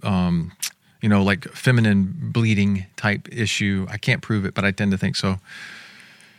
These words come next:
And so whatever it takes for her to soak that up and get to where she, and then she begins following Jesus. She sees the crowd, the big fishermen, and she's losing sight of him.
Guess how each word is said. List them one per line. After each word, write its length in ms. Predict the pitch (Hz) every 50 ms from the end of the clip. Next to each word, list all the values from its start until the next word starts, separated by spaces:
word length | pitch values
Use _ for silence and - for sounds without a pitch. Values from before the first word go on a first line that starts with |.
| _ _ _ _ -
And 280 | - 113 113 110 107
so 300 | - - - 120 113 113
whatever 340 | 107 104 117 127 139 139 135 131
it 80 | 123
takes 260 | - 135 123 123 117
for 160 | - - 117 95
her 200 | 104 117 113 110
to 200 | 107 101 95 90
soak 340 | - - - 117 107 -
that 180 | - 101 98 101
up 220 | 101 117 123 -
and 160 | - 104 101 101
get 160 | 113 120 -
to 100 | - - 113
where 100 | 110 101
she, 220 | - - 123 107
and 220 | - 110 107 104 110
then 80 | 113
she 340 | 113 - - 117 107 104 98
begins 320 | - 113 107 110 110 104 -
following 400 | - 107 101 107 107 107 104 98
Jesus. 360 | 101 104 104 101 104 101 98
She 160 | - - 101
sees 280 | - - 113 107 101 95
the 80 | 101
crowd, 480 | - - 107 98 98 101 98 101 101 92
the 80 | 98
big 220 | 92 98 101 95 -
fishermen, 760 | - 104 98 - - 98 101 101 98 98 98 98 95 95 92 -
and 720 | - 110 104 98 98 95 95 92 92 90 92 90 90 - _ _ - - - _ _ -
she's 340 | - - - 127 113 101 110
losing 480 | 110 120 123 123 113 120 113 107 104
sight 340 | - - - 104 101 104 101
of 120 | 98 92
him. 420 | 92 98 98 87 85 85 92 101